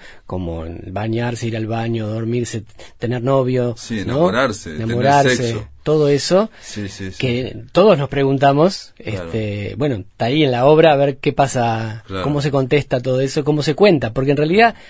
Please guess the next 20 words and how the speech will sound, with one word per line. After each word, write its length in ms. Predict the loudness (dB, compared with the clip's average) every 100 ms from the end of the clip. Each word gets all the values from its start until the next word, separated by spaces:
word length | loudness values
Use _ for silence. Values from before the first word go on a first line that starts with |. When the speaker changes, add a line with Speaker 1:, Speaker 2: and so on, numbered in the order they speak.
| -20 -18 -6
Speaker 1:
no 180 | 2 4
deja 160 | 4
de 60 | 2
ser 100 | 4
un 60 |
ejercicio, 580 | 2 2 -2 -2 -2 -2 -4 -8
eh, 640 | -6 -6 -6 -8 -8 -10 -14 -20 -20 -20 -20 -20 -20 -20 -14
eh, 200 | -12 -6
narrativo 840 | -4 -2 -4 -2 0 4 4 4 4
o 1400 | 4 4 2 2 0 0 -2 -2 -6 -8 -10 -12 -14 -10
escénico, 720 | -4 2 4 4 2 2 2
digamos, 360 | 0 0 -2
Speaker 2:
Ujú. 40 | 0
Speaker 1:
cómo 240 | 2 4
contar 400 | 2 0 2 2
algo 400 | 4 4 2 2
que 100 | 0
en 100 | -2
realidad, 480 | 0 -2 2 4 4 2 -6
eh, 480 | -4 -4 -4 -8